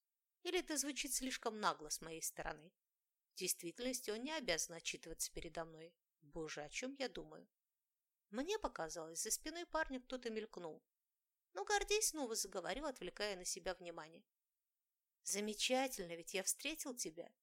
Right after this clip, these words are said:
Тихий голос обволакивал, будил в теле неведомые доселе ощущения. Наконец, без сопровождающих. Он сейчас о чём? Хотел меня встретить одну? Поговорить без свидетелей, правда?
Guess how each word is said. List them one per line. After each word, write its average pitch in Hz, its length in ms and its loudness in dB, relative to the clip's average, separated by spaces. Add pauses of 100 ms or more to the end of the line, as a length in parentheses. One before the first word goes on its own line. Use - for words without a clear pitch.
(440)
Тихий 190 320 -2
голос 170 360 2
обволакивал, 175 720 0
будил 190 340 0
в - 80 -10
теле 226 260 -2
неведомые 190 540 -2
доселе 165 400 0
ощущения. 147 680 -2 (640)
Наконец, 185 680 2 (300)
без 247 240 6
сопровождающих. 175 1160 2 (840)
Он 175 120 -10
сейчас - 480 0
о 269 80 -6
чём? 160 280 -8 (880)
Хотел 190 380 0
меня 190 240 0
встретить - 520 -2
одну? 196 480 -2 (560)
Поговорить 190 520 2
без 180 200 4
свидетелей, 202 720 0
правда? 214 600 0